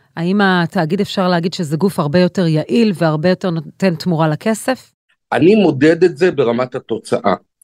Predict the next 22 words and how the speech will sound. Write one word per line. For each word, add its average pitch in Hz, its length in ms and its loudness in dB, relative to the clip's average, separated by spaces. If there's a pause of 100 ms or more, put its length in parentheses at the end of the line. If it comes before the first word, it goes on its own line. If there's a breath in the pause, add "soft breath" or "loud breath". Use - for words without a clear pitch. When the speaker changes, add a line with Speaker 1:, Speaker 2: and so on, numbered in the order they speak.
(340)
Speaker 2:
ברמת 143 400 2
התוצאה 156 680 0 (140)
על 127 200 -2
המסך, 120 800 -4 (120)
או 113 260 4
צריך - 220 -4
לדייק 117 680 0
ולהגיד 117 380 -2
על 123 200 -2
המסכים, 123 800 -2 (340)
כי 117 120 -2
זה 110 120 2
גם 139 360 2 (500 soft breath)
בטלפון 120 760 0
שלי 175 240 0
וגם 123 260 -2
בטאבלט 127 580 -2
וגם 120 260 -2
במחשב 127 480 -2
וגם 107 360 -2
בטלוויזיה, 180 760 0 (1080)
התוצאה 147 640 0